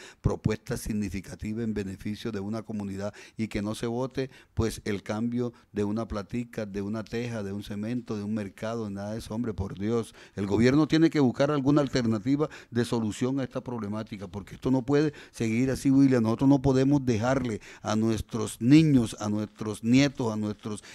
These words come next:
hijos, este vicio de problemas que tenemos para que lleguen a los cargos públicos personas que realmente sean inescrupulosas.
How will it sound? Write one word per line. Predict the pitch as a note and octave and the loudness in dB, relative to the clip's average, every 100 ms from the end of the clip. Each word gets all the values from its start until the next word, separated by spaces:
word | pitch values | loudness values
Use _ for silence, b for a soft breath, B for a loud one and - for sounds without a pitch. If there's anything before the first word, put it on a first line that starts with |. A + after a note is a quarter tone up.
| B | B
hijos, | B2 D#3 D#3 - B - | 6 6 4 0 B -2
este | A#2 - D#3 B2+ | -2 0 2 4
vicio | D3 E3+ - C3+ C3 B B | 6 4 4 4 4 B B
de | - A#2+ | 0 4
problemas | A2 G#2+ A2 B2+ C#3 B2+ | 6 4 4 4 2 0
que | A#2 | -6
tenemos | A2 G#2+ C3 C3 B2 | -4 -2 0 0 0
para | - A2 G#2+ | -2 -2 -2
que | G#2 G#2+ - B _ | -6 -10 -10 B _
lleguen | G#2+ B2+ C#3 C3+ C3 _ | 0 2 2 0 -2 _
a | A2 | -4
los | G#2+ - | -4 -4
cargos | - B2+ B2 B2 - | -4 -2 -2 -6 0
públicos | - C3+ C3 A#2+ C3 | 6 8 6 2 -4
personas | - G#2 G2+ - C3+ C3 A#2+ B B | 0 0 2 2 2 2 -2 B B
que | G#2+ G2 | -4 -2
realmente | G#2+ A#2+ A#2+ A#2+ A2+ | 0 2 0 0 -2
sean | A2+ A2+ | -2 0
inescrupulosas. | A2+ G#2 - F#2+ G2 E2 - | 0 0 -4 -6 -10 -12 -20